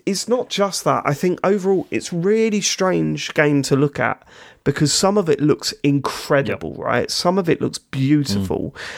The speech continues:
Speaker 1: and then some of it looks absolutely diabolical. Some of them, some of the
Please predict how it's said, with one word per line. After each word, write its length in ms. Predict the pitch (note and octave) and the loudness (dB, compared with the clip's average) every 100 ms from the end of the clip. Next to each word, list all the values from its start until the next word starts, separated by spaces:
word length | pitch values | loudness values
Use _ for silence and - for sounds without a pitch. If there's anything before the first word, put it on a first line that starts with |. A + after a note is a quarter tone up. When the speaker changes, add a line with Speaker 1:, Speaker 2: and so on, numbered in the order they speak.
| - - | -16 -8
Speaker 1:
and 100 | D3+ | -2
then 80 | D#3+ | 0
some 320 | - - C4 | 0 0 -2
of 100 | C#4 | -2
it 120 | F3+ | -2
looks 220 | D3+ - - - | -2 -2 -4 -10
absolutely 720 | A2+ - - A#3 G#3 - C3+ | -10 -6 0 2 2 0 0
diabolical. 640 | C3+ C3+ C#3 A3 C4 C4 C#3 | 2 2 4 2 2 -2 -4
Some 240 | - A3 | 2 4
of 60 | C4 | 4
them, 260 | A#3 F#3+ - - - - - | 2 0 -4 -12 -20 -20 -18
some 280 | - - A3 | -4 2 2
of 140 | C4+ - | 2 2
the 220 | G3 D3+ | 0 0